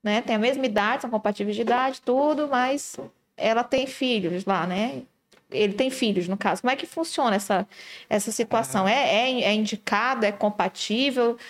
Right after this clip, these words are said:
Speaker 1: não é? Tendo mesmo, a mesma idade?
Speaker 2: Quando, quando você, vou voltar pro exemplo do carro, né?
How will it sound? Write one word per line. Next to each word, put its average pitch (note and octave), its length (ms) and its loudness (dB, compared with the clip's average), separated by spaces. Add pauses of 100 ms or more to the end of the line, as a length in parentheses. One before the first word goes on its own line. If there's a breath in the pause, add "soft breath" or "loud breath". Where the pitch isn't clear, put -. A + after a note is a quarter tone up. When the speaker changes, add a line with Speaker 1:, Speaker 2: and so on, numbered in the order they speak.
(260 loud breath)
Speaker 1:
não G3+ 200 2
é? A3 240 4
Tendo A3 320 0
mesmo, A3 360 2
a G3+ 120 0
mesma G#3+ 340 2
idade? G3+ 580 0
Speaker 2:
Quando, E3+ 540 2
quando E3 300 2
você, E3+ 280 0
vou C#3 160 0
voltar F3 260 2
pro F3+ 100 0
exemplo E3+ 280 2
do G3 120 2
carro, C3 340 0
né? D#3 200 0